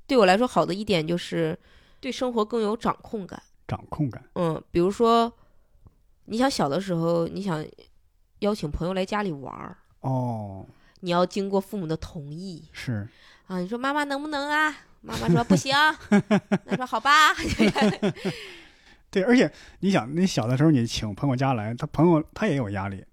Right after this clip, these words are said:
Speaker 1: 嗯。
Speaker 2: 对吧？要见对方的父母了，不认识。
Speaker 1: 对。
Speaker 2: 嗯。
Speaker 1: 而且我觉得独居生活让我感觉自己更像一个成年人。
Speaker 2: 嗯。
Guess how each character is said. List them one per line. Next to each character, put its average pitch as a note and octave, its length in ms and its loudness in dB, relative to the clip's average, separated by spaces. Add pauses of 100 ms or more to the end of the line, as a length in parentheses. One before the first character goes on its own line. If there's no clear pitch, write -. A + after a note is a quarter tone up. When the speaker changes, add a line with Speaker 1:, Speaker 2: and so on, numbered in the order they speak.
Speaker 1:
嗯。 - 180 -10 (560)
Speaker 2:
对 B2+ 100 -8
吧？ G#2 140 -10 (240)
要 C3 180 -2
见 B2+ 240 0
对 C3 140 0
方 C3 140 0
的 B2 100 0
父 C3+ 200 -2
母 A#2+ 220 -4
了， G#2+ 160 -10 (840)
不 C3 80 2
认 C3+ 240 4
识。 A2+ 200 -6 (360)
Speaker 1:
对。 F3 240 -4 (160)
Speaker 2:
嗯。 A#2 220 -6
Speaker 1:
而 C#4 100 -2
且 E4+ 140 0
我 B3 140 4
觉 F3+ 160 0
得 C4 220 4
独 B3+ 300 -8
居 D4+ 240 -6
生 D#4 260 -10
活 B3 140 -4
让 C4 140 -4
我 B3 80 -4
感 F3 300 -6
觉 E3 520 -6 (440)
自 D4 140 -10
己 G3+ 120 -2
更 A#3 160 -2
像 B3+ 300 0
一 F#3 80 -4
个 F#3 420 -2
成 E3 260 -8
年 F3+ 240 -6
人。 - 140 -20 (1120)
Speaker 2:
嗯。 C3+ 300 0